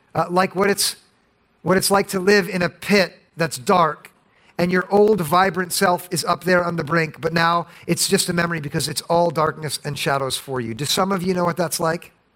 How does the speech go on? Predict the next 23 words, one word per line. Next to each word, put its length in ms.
Have 140
you 80
ever 280
seen 440
someone 580
transition 800
from 200
being 320
a 120
joyful, 760
vibrant 500
person 500
into 320
that 360
kind 360
of 120
soul 280
sickness? 420
Have 100
you 60
ever 140
seen 240
that? 280